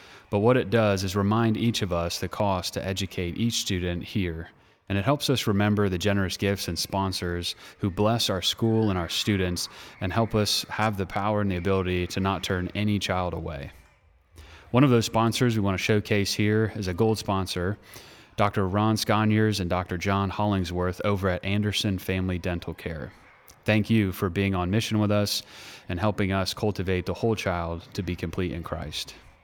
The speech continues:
We look forward to answering any questions you have about re-enrollment, financial aid, or even, uh, one that we've been having discussions on is what it looks like to either move into the homeschool co-op, Scholé,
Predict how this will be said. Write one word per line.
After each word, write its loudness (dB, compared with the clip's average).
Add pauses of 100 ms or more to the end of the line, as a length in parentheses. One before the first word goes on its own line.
(1120)
We 4
look 4
forward 4
to 2
answering 4
any 4
questions 0
you 2
have 2
about 2
re-enrollment, 2
financial -2
aid, 2 (680)
or 6
even, 6
uh, -2
one 2
that 4
we've 0
been 0
having 0
discussions -2
on 2 (120)
is -4
what 4
it 0
looks 0
like 0
to -2
either 0
move 4
into 2
the 0
homeschool 0
co-op, 0
Scholé, 0